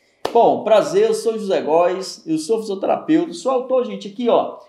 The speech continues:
do Atlas Clínico de Anatomia Musculoesquelética,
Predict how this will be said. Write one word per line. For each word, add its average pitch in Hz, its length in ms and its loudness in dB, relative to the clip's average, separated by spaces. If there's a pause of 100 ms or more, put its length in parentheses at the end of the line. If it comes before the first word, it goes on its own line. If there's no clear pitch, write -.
(160)
do 165 140 0
Atlas 208 320 0
Clínico 220 380 -10
de 196 80 -2
Anatomia 190 460 -4
Musculoesquelética, 156 1000 0